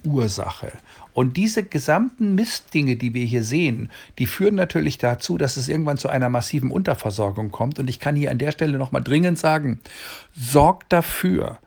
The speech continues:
dass ihr zumindest in der Lage seid, Wasser zu haben. Sorgt dafür, dass ihr mit einem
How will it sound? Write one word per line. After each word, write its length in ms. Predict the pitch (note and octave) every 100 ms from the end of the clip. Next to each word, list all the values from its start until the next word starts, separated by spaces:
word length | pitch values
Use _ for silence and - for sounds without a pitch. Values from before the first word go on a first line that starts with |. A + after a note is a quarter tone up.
| _ _ -
dass 300 | B2+ - -
ihr 180 | C#3 - _ -
zumindest 520 | C#3 C3+ D3+ - -
in 100 | E3
der 140 | D#3
Lage 340 | C3 C3+ D#3 D#3
seid, 380 | D3 D3 D3 - - _
Wasser 460 | G2 G2 C#3+ E3+ D#3
zu 220 | - G#2
haben. 260 | E2+ E2+ F2
Sorgt 320 | G#2+ C3 -
dafür, 380 | B2 - C3+ -
dass 200 | A#2+ -
ihr 80 |
mit 160 | A#2 A#2+
einem 360 | - A2+ A2+